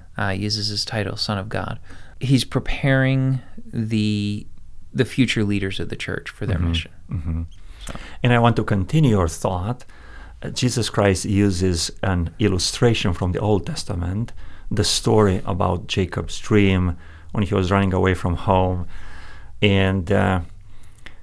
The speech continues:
Speaker 2: saw that ladder connecting the earth and the heaven,
Speaker 1: Mm-hmm.
Speaker 2: and, uh, the angels of God climbing up and down. And Jesus Christ said, uh,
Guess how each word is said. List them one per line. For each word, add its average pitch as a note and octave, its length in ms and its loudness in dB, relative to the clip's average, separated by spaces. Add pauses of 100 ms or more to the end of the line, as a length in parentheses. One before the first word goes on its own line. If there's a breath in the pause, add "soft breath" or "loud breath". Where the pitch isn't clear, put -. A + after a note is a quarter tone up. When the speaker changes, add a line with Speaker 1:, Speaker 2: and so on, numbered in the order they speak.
(240 loud breath)
Speaker 2:
saw G2 840 2
that - 460 -2 (100)
ladder G2 720 2 (140)
connecting G2 560 0
the - 160 -4
earth F2+ 440 2
and F#2+ 140 -4
the F#2 60 -2
heaven, F2 520 2 (240 loud breath)
Speaker 1:
Mm-hmm. A2+ 280 0 (120)
Speaker 2:
and, F#2+ 540 2
uh, F#2 240 0 (640 loud breath)
the A2+ 160 4
angels A2+ 320 4
of F#2+ 140 0
God G2 440 2 (380)
climbing F#2 420 2
up F#2 240 -2
and F2+ 200 -2
down. F2+ 520 2 (920 loud breath)
And G#2 460 2
Jesus B2+ 400 2
Christ G2+ 360 0
said, F#2+ 400 0
uh, F#2 300 -2